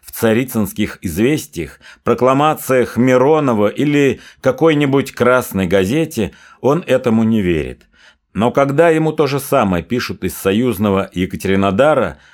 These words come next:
в нём зарождается сомнение и тревога. И как не тревожиться? Атаман, немецкий ставленник, союзники ни за что не помогут атаману. С атаманом ездили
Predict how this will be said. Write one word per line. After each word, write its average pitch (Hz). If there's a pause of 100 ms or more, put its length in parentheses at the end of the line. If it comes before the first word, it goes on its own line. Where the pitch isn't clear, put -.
(160)
в 95
нём 156
зарождается 151
сомнение 143
и 120
тревога. 104 (300)
И 80
как 123
не 135
тревожиться? 123 (220)
Атаман, 113 (280)
немецкий 101
ставленник, 123
союзники 123
ни 101
за 104
что 143
не 117
помогут 123
атаману. 131 (260)
С -
атаманом 151
ездили 101